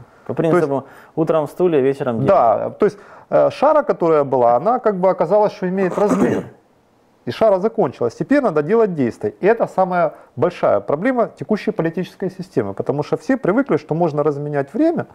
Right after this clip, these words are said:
Speaker 2: на какие-то обещания. Сейчас этот фокус уже не пройдет. Именно поэтому мы видим такое бурное <laughs> броуновское движение внутри нашей политической системы, потому что все понимают, что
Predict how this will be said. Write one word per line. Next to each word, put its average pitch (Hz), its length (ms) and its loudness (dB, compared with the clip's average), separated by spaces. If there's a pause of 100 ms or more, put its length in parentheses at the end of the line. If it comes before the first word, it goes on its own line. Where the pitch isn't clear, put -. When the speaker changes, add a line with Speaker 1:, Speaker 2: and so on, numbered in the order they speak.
(300)
Speaker 2:
на 143 80 -2
какие-то 196 400 -2
обещания. 175 600 -8 (840)
Сейчас 226 280 0
этот 185 180 -4
фокус 123 340 -4
уже 135 180 -6
не 160 100 -6
пройдет. 185 440 -2 (540)
Именно 196 260 2
поэтому 156 380 0
мы 156 80 0
видим 151 200 0
такое 160 280 2
бурное 139 680 -2
<laughs> - 1040 -6
броуновское 180 640 2
движение 165 440 0
внутри 156 260 -2
нашей 160 280 -2
политической 165 580 -4
системы, 220 400 -2
потому 165 260 -4
что 170 140 -4
все 160 220 -2
понимают, 139 520 -2
что - 320 -4